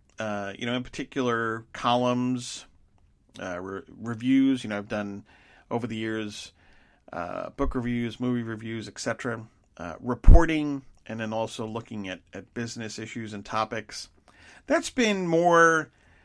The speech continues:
haphazard, uh, inconsistent, you know, recently. Uh, and it's lacked, uh, a reliable outlet. Um,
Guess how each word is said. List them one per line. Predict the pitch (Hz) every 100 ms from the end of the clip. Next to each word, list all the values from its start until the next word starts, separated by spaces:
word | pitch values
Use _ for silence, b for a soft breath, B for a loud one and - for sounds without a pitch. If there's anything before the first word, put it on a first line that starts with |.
| b b b -
haphazard, | 160 - 156 160 131 104 - B B B B _ _ -
uh, | 104
inconsistent, | 151 160 143 - 165 - 117 - _ _ _ _ _ _
you | 110
know, | 101 95
recently. | 98 127 123 - - - _ _ _ _
Uh, | 104 98 98 95
and | 104 123
it's | 123
lacked, | 135 135 135 - - - B B B B B B B _
uh, | 110 107 101
a | -
reliable | 117 120 120 123 127 123 117 113 -
outlet. | 190 - 87 - - _ _ _ _ _ _ _ _ _ _ _ _ - -
Um, | 135 120 110 110